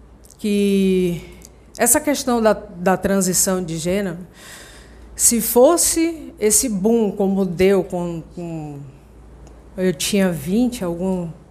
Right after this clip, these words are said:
vinte e cinco, vinte e seis, por aí, eu acho que foi o, a Coca Luxo, mais um pouquinho. Eu tinha, eu, eu brinco com as meninas dizendo, se isso fosse com os meus oito ou nove anos de idade,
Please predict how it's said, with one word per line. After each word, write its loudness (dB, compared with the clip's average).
vinte -4
e -2
cinco, 0
vinte 0
e 0
seis, 2
por -4
aí, 4
eu 2
acho -4
que -8
foi -4
o, -2
a -6
Coca 0
Luxo, -2
mais -2
um -4
pouquinho. -6
Eu 0
tinha, 0
eu, -2
eu 2
brinco 0
com 0
as 0
meninas 0
dizendo, -2
se -2
isso 2
fosse 0
com -2
os -2
meus 2
oito 4
ou -2
nove 2
anos -2
de -6
idade, -2